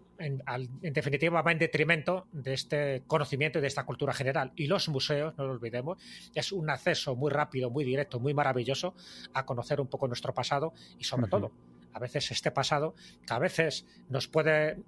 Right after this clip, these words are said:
Speaker 1: producir una cierta repulsa, pero que es el pasado y conviene saber lo que había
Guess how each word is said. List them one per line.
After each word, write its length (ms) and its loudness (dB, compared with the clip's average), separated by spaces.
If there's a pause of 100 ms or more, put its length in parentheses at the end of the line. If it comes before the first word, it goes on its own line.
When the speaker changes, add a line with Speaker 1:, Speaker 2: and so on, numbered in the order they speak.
(240)
Speaker 1:
producir 420 2
una 140 2
cierta 240 2
repulsa, 560 -2 (160)
pero 180 -4
que 160 -8 (180)
es 140 0
el 80 0
pasado 420 0 (140)
y 60 -6
conviene 640 2 (220)
saber 360 0
lo 140 0
que 80 4
había 320 2